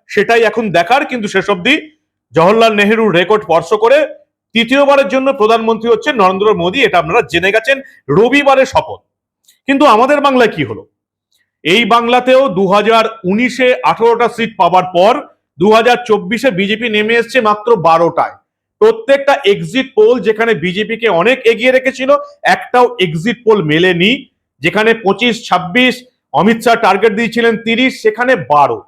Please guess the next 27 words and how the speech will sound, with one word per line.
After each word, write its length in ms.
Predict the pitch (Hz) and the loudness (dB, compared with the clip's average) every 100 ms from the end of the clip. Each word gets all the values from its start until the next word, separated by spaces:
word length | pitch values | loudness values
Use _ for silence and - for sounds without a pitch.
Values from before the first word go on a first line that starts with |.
| _ _ _ _ _ _ _ _ _ - | _ _ _ _ _ _ _ _ _ -2
ধরাশায়ী 480 | 180 269 277 285 | 2 2 2 2
হয়েছে 240 | 262 262 240 | 2 0 -2
বিজেপি। 360 | 170 143 139 - _ _ _ - | -2 -4 -6 -12 _ _ _ -6
কিন্তু 320 | 262 285 294 220 196 240 320 - _ _ _ _ _ _ _ - | -4 0 2 4 4 0 -2 -10 _ _ _ _ _ _ _ -2
বিজেপি 300 | 214 262 269 | 0 2 4
রাজ্য 240 | 269 214 262 | 2 2 0
সভাপতি 380 | 254 262 262 254 | 2 0 0 -2
সুকান্ত 380 | - 233 240 226 226 | -2 0 0 0 0
মজুমদার 460 | 214 233 220 262 403 - | 0 -2 0 0 0 -4
এবং 200 | 185 220 160 | 0 0 0
বিরোধী 280 | 196 240 254 | 0 2 2
দলনেতা 360 | 247 233 220 | 0 0 0
শুভেন্দু 440 | 202 - 254 269 220 | -2 0 0 2 2
অধিকারী, 340 | 170 - 131 117 | 2 0 -4 -6
বিশেষ 300 | 190 233 240 | -6 -4 -2
করে 180 | 247 254 | -2 0
যাদের 340 | 247 165 202 208 | 0 0 0 0
উপর 240 | 208 240 262 170 | 2 2 2 -2
এবারের 380 | 165 185 226 262 - _ | 0 2 2 -2 -8 _
ভোটের 320 | 139 180 247 196 | -2 2 2 2
দায়িত্ব 360 | 147 185 220 202 | 0 0 0 -4
ছিল, 200 | 135 135 - _ _ - | -4 -10 -14 _ _ 0
তারা 200 | 190 285 | 2 2
কিন্তু 360 | 285 277 269 214 214 | 2 -2 0 -2 0
এর 140 | 208 240 | 0 0
মধ্যে 300 | 247 196 269 277 | 0 0 -2 0
পজিটিভ 420 | 190 196 220 247 | 0 0 0 -2